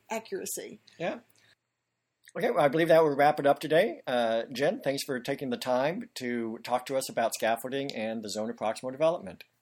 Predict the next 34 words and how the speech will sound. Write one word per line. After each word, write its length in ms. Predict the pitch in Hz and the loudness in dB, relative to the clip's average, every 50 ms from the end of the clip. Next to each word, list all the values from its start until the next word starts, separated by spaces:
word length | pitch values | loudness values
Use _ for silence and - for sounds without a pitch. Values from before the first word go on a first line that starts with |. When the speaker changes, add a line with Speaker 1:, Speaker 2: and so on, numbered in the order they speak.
| _ _ - | _ _ -14
Speaker 1:
Very 560 | 214 196 175 - 220 208 214 214 208 214 247 | -14 -14 -2 2 2 2 4 4 2 2 2
happy 340 | 247 208 185 202 - 226 208 - - | 2 0 -2 -2 -4 -8 -8 -6 -6
to. 240 | 254 247 277 320 - _ _ _ _ _ _ | -6 -6 -6 -6 -10 _ _ _ _ _ _
I 100 | - 202 | -2 0
look 180 | 208 208 208 - | 0 0 0 0
forward 240 | 233 214 208 208 208 - | 0 0 0 0 0 -2
to, 200 | 240 214 214 208 208 | -4 -2 0 2 2
uh, 340 | 196 196 196 190 202 190 170 - _ | 2 2 0 0 -2 -4 -6 -10 _
your 180 | 180 202 220 | -8 -6 -4
next 260 | 214 254 254 - - 320 | -4 -4 -4 -4 -6 -6
invitation, 600 | 294 285 294 240 311 - 302 302 - 349 330 330 | -6 -6 -4 -4 -2 -2 -4 -4 -6 -8 -6 -4
where 120 | 254 208 | -2 -2
we 100 | 196 202 | 0 -2
can 140 | 202 226 202 | -4 -6 -6
talk 220 | - 240 202 202 - | -4 -4 -4 -4 -2
about, 260 | 202 202 202 190 - - - - _ _ _ _ _ _ _ - | -2 0 0 -2 -4 -8 -16 -20 _ _ _ _ _ _ _ -8
uh, 300 | 196 196 185 180 180 185 165 - - - | -8 -6 -6 -6 -6 -6 -6 -6 -4 -2
issues 400 | 269 262 - 302 294 277 262 240 233 | -2 0 0 0 0 -2 -2 2 4
that 260 | 233 214 208 185 160 | 4 4 4 2 0
relate 380 | 214 233 196 208 208 208 208 - - | -2 0 2 2 2 2 0 -2 -6
to 380 | - 208 196 185 175 170 170 175 | -4 -4 -2 0 0 -2 -2 -4
gamers 440 | 165 202 196 196 196 208 202 202 - | -2 -4 -2 -2 -2 -4 -4 -6 -6
trying 240 | - 214 196 196 | -6 -8 -6 -6
to 120 | 190 220 185 | -6 -6 -6
engage 360 | 185 185 190 190 202 - - | -4 -2 -2 -2 -2 -4 -6
their 140 | 185 170 165 | -8 -8 -6
kids 340 | - 254 240 247 226 233 - | -4 -4 -4 -4 -4 -8 -10
in 220 | - - 202 190 | -8 -8 -10 -8
playing 260 | - - 196 202 202 | -8 -8 -6 -6 -4
games 340 | 208 214 190 196 202 208 202 | -4 -4 -4 -4 -6 -6 -6
and 80 | 196 180 | -6 -6
making 280 | 190 196 202 - 190 | -6 -6 -6 -6 -6
them 180 | 185 175 175 180 | -6 -6 -6 -2
lifelong, 560 | 175 170 170 - - 196 185 175 175 175 | -2 -2 -4 -4 -6 -6 -8 -6 -8 -12